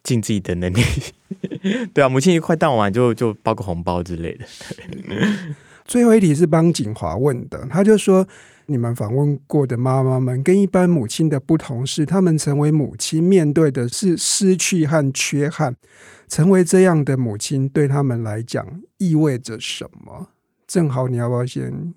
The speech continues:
Speaker 2: 先讲一下？
Speaker 1: 像昌远刚才就有提到说，像陈丽英她失去了她的孩子，她可能就想要去做一些事情去帮助其他的小朋友。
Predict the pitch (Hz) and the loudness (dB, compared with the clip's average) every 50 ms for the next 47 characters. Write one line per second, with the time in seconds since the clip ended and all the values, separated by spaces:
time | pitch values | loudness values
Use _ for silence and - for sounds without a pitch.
0 | _ _ - - 127 127 131 139 110 - - - 110 - - - - - _ _ | _ _ -12 -10 -8 -8 -8 -8 -10 -12 -12 -16 -18 -16 -16 -16 -18 -18 _ _
1 | _ _ _ _ _ _ _ _ - - 160 151 143 151 151 135 113 104 113 117 | _ _ _ _ _ _ _ _ -2 0 0 2 2 4 2 4 4 2 2 2
2 | 113 107 - 117 104 92 - - - - 101 98 98 - 101 98 98 98 104 107 | 0 2 2 2 2 2 0 -4 -4 -2 -2 -2 -2 -2 -2 0 0 0 -2 -2
3 | - 127 113 107 - - 113 95 95 101 120 117 98 - 87 107 107 104 107 104 | -2 -2 -2 -2 -2 -2 0 0 2 2 2 2 2 0 0 0 0 0 -2 -2
4 | - 110 104 - - 110 - - 107 95 95 104 90 - - - 82 82 85 - | -4 -4 -4 -2 -4 -4 0 0 0 0 0 -2 -4 -4 -6 -8 -6 -6 -6 -8
5 | - - 92 - _ _ _ - - 123 - 110 95 82 - 107 101 - 85 85 | -6 -8 -8 -8 _ _ _ -6 -6 -4 -2 -2 -4 -2 -2 -2 -2 -2 -6 -6
6 | - - - 101 - - 110 104 98 - 107 101 - 117 107 92 87 82 - 101 | -6 -4 -6 -4 0 2 2 2 2 0 -2 -2 -2 -2 -2 -2 -4 -4 -4 -6
7 | - - 90 90 90 - 92 87 - - - - 80 80 82 80 - - - - | -4 -2 -4 -4 -4 -4 -6 -6 -8 -12 -10 -10 -8 -8 -8 -8 -8 -12 -14 -14
8 | - 80 82 87 82 - | -12 -12 -8 -8 -8 -8